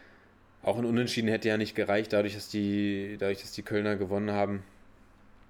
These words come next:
Kommen wir gleich noch zu, aber meine Güte. Also,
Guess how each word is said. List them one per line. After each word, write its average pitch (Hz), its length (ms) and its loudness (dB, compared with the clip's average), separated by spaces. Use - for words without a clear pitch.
Kommen 98 160 -2
wir 95 60 2
gleich 95 200 2
noch 101 140 -6
zu, - 280 -4
aber 95 460 2
meine 117 380 2
Güte. 92 400 -2
Also, 95 500 4